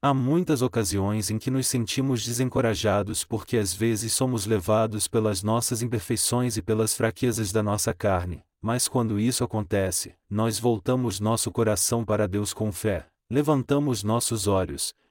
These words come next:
e assim podemos ver que o Senhor trabalha com os justos.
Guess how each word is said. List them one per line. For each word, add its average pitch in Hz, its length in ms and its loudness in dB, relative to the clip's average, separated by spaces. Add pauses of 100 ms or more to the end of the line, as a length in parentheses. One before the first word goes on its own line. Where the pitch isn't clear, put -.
e 139 140 4
assim 156 340 2
podemos 131 500 2
ver 123 300 2
que - 100 -4
o 127 60 0
Senhor 113 400 0
trabalha 104 540 2
com 117 180 -2
os 104 100 -2
justos. 107 640 -4